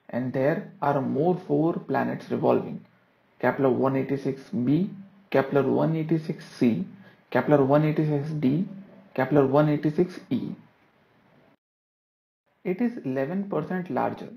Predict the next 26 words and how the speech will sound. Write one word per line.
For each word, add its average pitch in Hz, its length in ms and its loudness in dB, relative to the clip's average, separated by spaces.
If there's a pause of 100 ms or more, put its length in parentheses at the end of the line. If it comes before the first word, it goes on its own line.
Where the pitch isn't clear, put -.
(120)
than 131 160 -8
the - 220 -4
Earth 101 160 -8 (520)
and 139 240 -4
takes 196 360 4
around 151 400 4
one 170 200 0
twenty-nine 185 540 2
days - 260 -2 (120)
to 151 100 0
complete 170 640 0
its - 320 -2
revolution. 113 720 0 (800)
This 185 180 6
planet 202 480 4
is 170 100 6
very 143 320 4
much 202 220 4
similar 170 340 2
to 175 240 0
Earth 139 260 2 (840)
because 175 280 6
of 185 160 2
its 202 220 4
natural 151 540 2
location. 110 480 -4